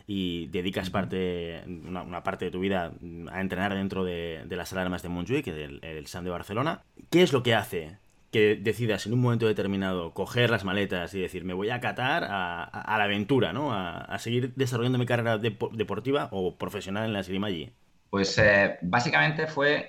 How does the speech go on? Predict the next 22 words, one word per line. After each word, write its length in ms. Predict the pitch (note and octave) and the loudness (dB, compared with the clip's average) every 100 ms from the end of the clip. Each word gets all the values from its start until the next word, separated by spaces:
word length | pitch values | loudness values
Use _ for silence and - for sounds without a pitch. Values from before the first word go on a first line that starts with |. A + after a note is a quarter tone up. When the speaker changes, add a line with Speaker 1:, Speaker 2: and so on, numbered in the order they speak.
| - | -6
Speaker 2:
la 100 | F2 | -2
verdad 180 | F2 F#2 | 0 2
es 80 | A2 | 0
que 180 | A2+ G#2+ | 0 2
yo 160 | A2+ | 4
en 300 | A#2 - D#2 | 4 4 2
el 160 | D#2 D#2 | 2 2
sam, 320 | D#2+ F2+ G#2+ | 4 4 6
eh, 580 | G2 E2+ E2 D#2 D2+ C#2+ | 6 4 4 4 2 0
he 20 | |
estado 280 | C2+ - D#2 | -2 2 2
siempre 360 | D#2 F2 E2+ F2 | 6 4 6 6
muy 200 | E2 D#2 | 6 6
bien, 340 | D#2 G2 G2 | 6 6 4
lo 100 | F2 | 4
considero 720 | E2 D#2 D2+ D2+ E2+ E2+ E2+ | 2 0 2 6 8 8 8
mi 180 | D#2+ D#2 | 6 4
club 200 | F2 E2 | 4 6
de 100 | D#2+ | 6
toda 180 | D#2+ D#2+ | 6 6
la 120 | D#2 | 6
vida. 440 | D#2+ F2 A2+ - | 6 8 6 2